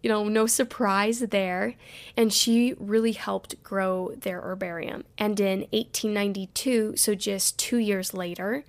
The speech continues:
she was promoted to work directly with Kate Brandigee as, like, a co-curator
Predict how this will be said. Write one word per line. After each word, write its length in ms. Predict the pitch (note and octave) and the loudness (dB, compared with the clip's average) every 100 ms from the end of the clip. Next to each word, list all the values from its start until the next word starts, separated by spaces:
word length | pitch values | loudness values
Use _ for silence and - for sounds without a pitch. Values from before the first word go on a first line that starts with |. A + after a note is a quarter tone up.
| - - | -18 -8
she 220 | - A3 | -2 2
was 160 | G#3+ | 2
promoted 580 | - - G#3 G3 G3 G3 | 0 -2 0 2 0 -4
to 140 | - G#3 | -4 -4
work 240 | G3 - | -4 -4
directly 920 | G3 F#3 G3+ A3+ - G3 F3+ F3+ G#3+ - - - | -6 -2 -2 -2 -4 -6 -4 -4 -6 -12 -20 -8
with 340 | G#3 G3 - | -4 -4 -4
Kate 460 | - - F#2+ - - - | -14 -10 -10 -10 -14 -10
Brandigee 720 | F3 D#3+ - A#3 - - C4 - | -10 -10 -10 -8 -8 -8 -6 0
as, 160 | G#3+ | 0
like, 160 | G#3 G3+ | 0 -2
a 80 | F#3+ - | -6 -6
co-curator 1080 | - G3+ F#3 F#3 - F3 F3 - - - | -2 0 0 -2 -6 -6 -8 -8 -10 -12